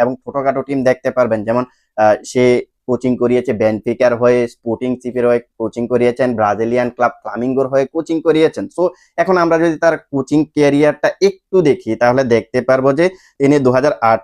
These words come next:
সালে বাগারের হয়ে সর্বপ্রথম তার কোচিং ক্যারিয়ারটা শুরু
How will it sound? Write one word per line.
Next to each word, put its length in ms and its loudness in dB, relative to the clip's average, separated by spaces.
সালে 180 4
বাগারের 440 4
হয়ে 120 2
সর্বপ্রথম 680 -2
তার 180 -2
কোচিং 260 -8
ক্যারিয়ারটা 400 0
শুরু 180 0